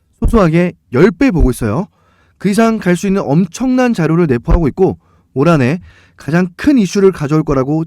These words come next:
자부하고 있습니다. 자, 여러분, 지금입니다. 지금 매수하셔야 돼요. 주대장, 저한테 개인 번호로 열 배라고 남겨놓으시면 제가 이 종목 바로 남겨드리도록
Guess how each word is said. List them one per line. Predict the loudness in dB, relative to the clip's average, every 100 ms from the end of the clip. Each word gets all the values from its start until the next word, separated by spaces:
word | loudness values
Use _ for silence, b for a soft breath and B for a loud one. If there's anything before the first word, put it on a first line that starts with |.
| -10
자부하고 | -6 0 2 0
있습니다. | -2 -6 -8 -10 _ b b b b
자, | 2
여러분, | 4 4 0 -4 _ _ _ _ -8
지금입니다. | -2 4 4 4 0 -6 -12 _ _ _ _
지금 | -10 -4 0 0 -2 -8 _
매수하셔야 | -4 -4 -2 -4 -4
돼요. | -4 -4 -6 _ _ _ _ _ _
주대장, | -2 0 0 -2 _ _ _
저한테 | -4 -2 -2
개인 | -2 -2 -2
번호로 | -2 0 0 0 -4 _ _ _ _
열 | -2 0
배라고 | 0 0 2 2 0
남겨놓으시면 | 0 0 0 0 0 -2 -4 -10
제가 | _ -4 -2
이 |
종목 | 0 0 -2 -4 _ _
바로 | -8 0 0 0 _ _ -8
남겨드리도록 | -4 0 0 2 0 0 -2